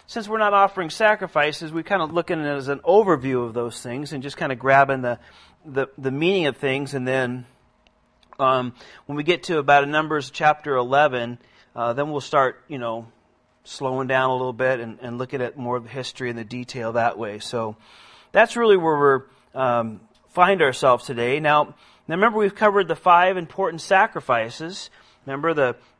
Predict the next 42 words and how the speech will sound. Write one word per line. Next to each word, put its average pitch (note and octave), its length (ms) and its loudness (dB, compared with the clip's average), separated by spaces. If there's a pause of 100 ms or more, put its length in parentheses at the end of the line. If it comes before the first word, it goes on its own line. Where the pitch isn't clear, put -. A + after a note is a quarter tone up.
the A#2+ 160 -6
burnt D#3+ 280 2
offering E3 680 2
and, B2+ 100 -6
and A#2+ 160 -6
the A#2 60 -8
grain D#3 340 -2
offering D#3 760 0
and B2+ 180 -6
the A#2 60 -10
peace F#3 380 -8
offering, D#3+ 720 0 (240)
which D3 120 -10
were C#3 100 -4
called D3+ 280 0
sweet F#3 400 -8
savors, F3+ 540 -2
that - 280 -6
God F#3+ 240 -2
enjoyed A3 540 2
that. B2+ 200 4
It C3 40 -2
was C3+ 200 -6
fellowship. G#3+ 720 2
It C#3+ 40 -10
was C#3+ 120 -12
something G#3 300 -6
that F#3 140 -2
was D3 220 -8 (300)
good. G#3+ 260 8
You F#3+ 120 -2
could E3+ 100 -10
come A3 180 2
at G3 120 0
any G3+ 180 0
time G#3 340 -2
and F3+ 120 0
make F3 180 -2
those F3+ 280 -2 (420)
offerings C#3 760 0
to D3 180 -10
him A#2 340 -6